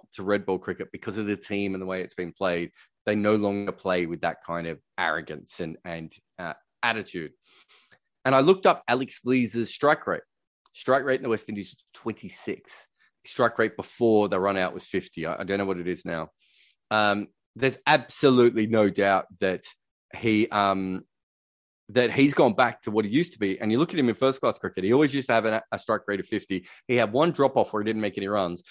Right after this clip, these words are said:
and his strike rate drops to, like, thirty-seven, thirty-eight, and forty. So when he tried to rebuild his game, he did it by taking all the shots away. Looks like they're trying to build that back up. I,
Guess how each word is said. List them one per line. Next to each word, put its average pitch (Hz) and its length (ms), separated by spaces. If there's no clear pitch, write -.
and 107 80
his 92 60
strike 117 240
rate 104 180
drops - 280
to, 98 80
like, 90 220
thirty-seven, 92 480
thirty-eight, 92 420
and 92 100
forty. - 420
So 117 120
when 127 100
he 139 60
tried 139 200
to 127 40
rebuild 120 400
his 113 120
game, 104 280
he 87 80
did 110 160
it 110 100
by 95 100
taking 95 320
all 92 60
the 92 60
shots - 340
away. 85 260
Looks 214 240
like 101 320
they're 117 80
trying 113 200
to 104 60
build 98 240
that 87 180
back 82 240
up. - 140
I, 180 300